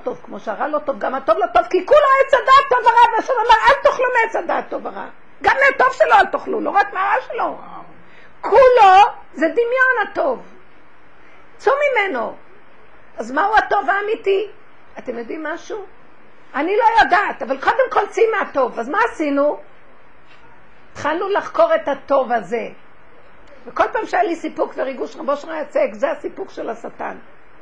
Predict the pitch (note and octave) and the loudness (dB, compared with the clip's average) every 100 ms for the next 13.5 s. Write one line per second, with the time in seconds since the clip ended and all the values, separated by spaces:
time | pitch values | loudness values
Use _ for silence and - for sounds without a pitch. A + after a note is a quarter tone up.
0 | - - - - - - - D#4 A4+ F#4 | -20 -20 -20 -20 -20 -20 -6 -4 -2 -4
1 | E4 C#4 B3+ G3 - - - - - - | -4 -6 -8 -10 -14 -20 -20 -20 -20 -20
2 | - - - - - - - A3 - - | -20 -20 -20 -20 -20 -20 -20 -20 -20 -20
3 | - A3 A3+ A#3 C4 B3 A#3+ - - A#3+ | -20 -20 -8 -6 -4 -4 -6 -12 -8 -8
4 | A#3 - - F4 G#3+ B3+ C#4 G4 - - | -4 -4 -4 -10 -4 -4 -4 -10 -18 -8
5 | A#3 G#3+ B3+ D4+ C#4+ C4+ D4+ B3+ F#3 C#4 | -6 -4 -4 -4 -6 -8 -8 -8 -4 -2
6 | G#4 G#4+ - D4+ - - A3+ G#3 G3 F#3 | -2 -6 -6 -4 -4 -6 -12 -12 -12 -14
7 | E3+ - - C#4+ F#4 F#4 D#4+ B3+ B3+ - | -16 -16 -10 -6 -4 -6 -6 -4 -6 -6
8 | A3 A3 A3 - G3+ - E3 G3 F#3 G3 | -8 -8 -10 -8 -10 -10 -14 -12 -12 -14
9 | E3+ - - - - - - E4 E4+ C4+ | -16 -18 -20 -20 -20 -20 -8 -6 -4 -8
10 | - D#4 E4+ - D#4+ D#4+ C#4 C4 F4 C#4 | 0 2 2 0 -6 -4 -4 -2 0 0
11 | C#4+ C#4 D4+ D#4 - G#3 - - G#4+ G4 | 0 0 -2 -4 -8 -10 -12 -8 -4 -4
12 | - C4 C4 - C#4+ E4 E4+ F4 A4+ G#4+ | -6 -6 -4 -4 -2 -2 -2 -6 -4 -4
13 | F#4+ - F#4 F4 G4+ | -6 -6 -4 -4 -6